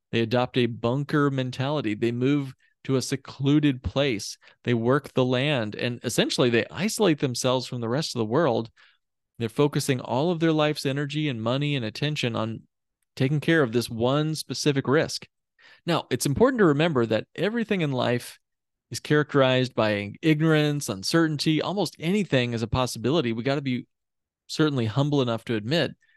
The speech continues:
we've certainly learned in the past, over the last few years especially, that things can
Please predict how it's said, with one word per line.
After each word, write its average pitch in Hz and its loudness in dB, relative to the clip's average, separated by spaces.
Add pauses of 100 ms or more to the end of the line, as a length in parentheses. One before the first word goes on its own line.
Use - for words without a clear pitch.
(300)
we've 117 -4
certainly 156 2
learned 143 0
in 139 0
the 107 -4
past, 147 -2 (600)
over 139 0
the 139 2
last 139 2
few 143 2
years 131 4
especially, 120 -2
that 110 -4
things 151 -8
can 120 -6